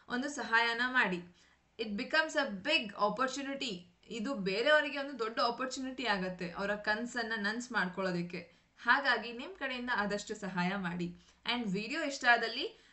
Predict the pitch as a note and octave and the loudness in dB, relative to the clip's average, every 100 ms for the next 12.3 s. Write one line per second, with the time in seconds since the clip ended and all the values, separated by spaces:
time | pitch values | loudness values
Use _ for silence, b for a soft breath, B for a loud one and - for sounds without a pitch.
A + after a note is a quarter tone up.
0 | B G#3+ A3+ A3+ A3 G3+ G3+ D4+ - b | B 2 4 4 0 0 0 -2 -6 b
1 | b b - E4+ F4+ F#4+ E4 B3+ B3+ B3+ | b b 0 4 4 4 2 4 4 2
2 | G#3 F3+ - A3+ B3+ E4+ C#4 A#3+ G3 F#3 | -4 -4 2 8 8 6 2 2 2 2
3 | G#3 D4+ B4 - B3 C4+ B4+ - F#3+ A#3+ | -2 -4 -8 -8 2 4 4 -2 -10 -2
4 | F4 A#4+ B3+ G#3+ - - G3 F3+ F3 A3 | 0 2 2 0 0 -6 -4 -2 0 0
5 | E4 - - G#3 A#3 D4 - G3 F#3 - | 0 -4 -6 -2 0 0 -2 -4 -4 -4
6 | F#3 G3+ G#3+ G#3 F#3+ F3+ F#3+ F3+ F3+ F3+ | -2 -2 -6 -4 -4 -2 -2 0 -2 -2
7 | C4 G#4 b b b - A3+ A3 G3+ A#3+ | -4 -6 b b b 0 2 4 4 2
8 | B3 G3+ G3 F#3 F#3+ F#3+ F#3 G3 F3+ F3 | 2 -2 -2 -2 -2 -2 -2 0 -2 -2
9 | F#3 F3+ F#3 F3+ G3 C4 - B B - | -4 -4 -6 -4 -2 -4 -4 B B -6
10 | A#3+ G#3+ G3+ F#3+ F#3+ F3+ - F#3 F3+ F3 | -2 0 0 -2 -4 -8 -6 -6 -4 -4
11 | F#3 G3+ D#4+ - b b A3+ A#3+ C#4 C4 | -6 -6 -8 -12 b b 6 6 6 2
12 | A#3+ G#3+ F#3+ | -2 -2 0